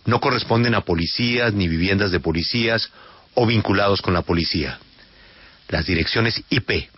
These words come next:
de donde salieron esos correos pertenecen a particulares. Y esa es mi primera pregunta, Vicky.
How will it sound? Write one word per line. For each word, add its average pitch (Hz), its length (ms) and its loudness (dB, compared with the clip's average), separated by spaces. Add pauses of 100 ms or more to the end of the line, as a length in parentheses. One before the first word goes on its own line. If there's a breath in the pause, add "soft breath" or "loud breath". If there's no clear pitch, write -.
de 92 160 -2
donde 85 220 2
salieron 104 360 2
esos 113 220 -2
correos 95 480 2 (320 soft breath)
pertenecen 101 580 2 (120)
a 101 80 0
particulares. - 760 -2 (480 loud breath)
Y 143 100 -2
esa 143 120 -2
es 147 60 2
mi 135 100 2
primera 101 340 2
pregunta, 87 420 2
Vicky. 73 300 -4